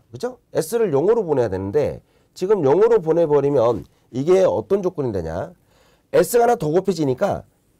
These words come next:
여기가 이 승으로 나오는 거예요. 한 차수가 더 커져요. 네. 왜 우리가 지금 여기서 이제 상수항일 때 A분의 B가 되느냐?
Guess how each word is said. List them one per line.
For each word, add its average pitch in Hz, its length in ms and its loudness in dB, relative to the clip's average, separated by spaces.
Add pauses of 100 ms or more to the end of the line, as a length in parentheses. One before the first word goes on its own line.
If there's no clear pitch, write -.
여기가 226 500 2
이 170 340 -4
승으로 214 400 0
나오는 101 260 0
거예요. 120 320 -6 (960)
한 226 120 -12
차수가 254 300 2
더 135 140 -2
커져요. 127 500 -6 (380)
네. 80 340 -8 (1600)
왜 294 400 2
우리가 185 500 2
지금 170 300 0
여기서 127 580 0
이제 107 120 -2
상수항일 220 720 0
때 190 200 4
A분의 151 340 2
B가 113 200 -2
되느냐? 95 580 -4